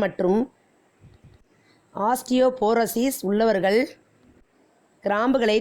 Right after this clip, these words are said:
தவறாமல் எடுத்துக்கொள்வதன் மூலம் பயனடைவார்கள். நோய் எதிர்ப்பு மண்டலத்தை அதிகரிக்கிறது. அற்புதமான மூலப்பொருள் கிராம்பில் உள்ளது. கிராம்பின் வைரஸ் எதிர்ப்பு மற்றும்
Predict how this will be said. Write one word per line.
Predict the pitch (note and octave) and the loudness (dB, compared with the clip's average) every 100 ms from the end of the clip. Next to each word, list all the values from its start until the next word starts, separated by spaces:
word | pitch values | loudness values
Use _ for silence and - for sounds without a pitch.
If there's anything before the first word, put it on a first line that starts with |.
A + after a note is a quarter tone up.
| G#3 | 0
தவறாமல் | F#3+ G#3 A3 B3+ B3+ G3+ | 0 0 0 0 0 0
எடுத்துக்கொள்வதன் | F#3 A#3+ A3 G#3+ G#3 G#3 | -2 -2 0 0 0 0
மூலம் | F#3 F3 G#3 A#3+ | 2 0 -2 -2
பயனடைவார்கள். | F#3 G#3+ A3+ G#3 F3+ E3+ E3 - _ _ _ _ _ _ _ _ _ _ _ _ E3+ | -2 0 0 0 0 0 -4 -6 _ _ _ _ _ _ _ _ _ _ _ _ -2
நோய் | G3 A#3+ A#3+ | 0 2 2
எதிர்ப்பு | G3+ A3+ B3 G#3 | 0 -2 -2 0
மண்டலத்தை | G3+ A3 G#3+ G3+ G3+ A#3+ F3+ | 0 -2 -2 0 0 0 -2
அதிகரிக்கிறது. | G3 A#3 A3 G3+ F#3+ F3 G#3 B3 - F3 | -2 -2 -2 -2 -2 0 -2 -2 -4 -6
அற்புதமான | - B3+ A#3 G#3+ A3+ A3+ | -2 -2 0 0 0 0
மூலப்பொருள் | G3+ G#3 G#3 F#3+ G#3+ A3+ | 0 0 -2 -2 -2 -2
கிராம்பில் | F#3+ G3 G#3+ A3 F#3+ | -4 -2 -2 0 0
உள்ளது. | F3 E3+ F#3 A3+ - _ _ _ _ _ _ _ _ _ _ - | 0 0 -2 -4 -6 _ _ _ _ _ _ _ _ _ _ -8
கிராம்பின் | G3+ G3+ A#3 B3 B3 G#3+ | -2 0 0 0 0 2
வைரஸ் | G#3 A#3 A#3+ G3 F#3+ | 2 0 -2 -2 0
எதிர்ப்பு | A#3+ B3 A#3 | -2 -2 -2
மற்றும் | F#3+ - G#3 | -2 -2 0